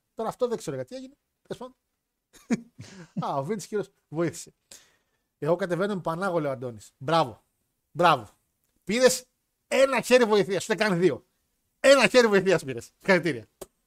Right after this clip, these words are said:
Να έχεις, να έχεις Αντώνη μαζί σου. Να μην μπορεί να σε κάνετε καν το chicken wing.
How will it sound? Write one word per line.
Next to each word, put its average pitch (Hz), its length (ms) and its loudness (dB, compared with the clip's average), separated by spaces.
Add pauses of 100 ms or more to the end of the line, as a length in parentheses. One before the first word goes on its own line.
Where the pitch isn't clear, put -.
(1500)
Να 156 220 0
έχεις, 185 120 0
να 160 140 -4
έχεις 190 180 -4
Αντώνη 165 300 0
μαζί 127 220 -6
σου. 127 160 -16
Να 147 60 -6
μην 170 80 -4
μπορεί 180 140 -4
να 165 60 -6
σε 156 100 -8
κάνετε 185 240 -2
καν 190 140 -4
το 170 140 -4
chicken 170 260 -6
wing. 156 180 0